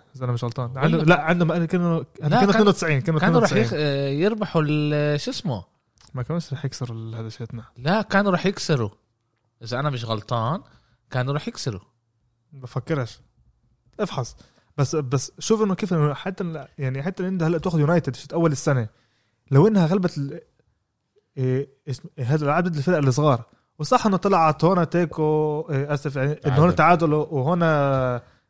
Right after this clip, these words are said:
Speaker 1: إيه، هذا خسارة أو فوز ضد الفرق
Speaker 3: آه.
Speaker 1: الكبار، لسه بينفع تقول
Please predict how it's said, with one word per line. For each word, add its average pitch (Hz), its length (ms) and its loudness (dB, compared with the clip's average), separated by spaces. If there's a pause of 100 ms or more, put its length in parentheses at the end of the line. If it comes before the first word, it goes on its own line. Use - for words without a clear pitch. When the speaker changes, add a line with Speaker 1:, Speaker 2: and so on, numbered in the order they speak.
(100)
Speaker 1:
إيه، 135 300 0
هذا 151 100 -4
خسارة 139 320 -2
أو 143 120 2
فوز 165 340 4
ضد 151 100 0
الفرق 151 260 -2
Speaker 3:
آه. - 20 2
Speaker 1:
الكبار، 147 460 0 (440)
لسه 202 300 0
بينفع 196 260 -4
تقول 208 540 -4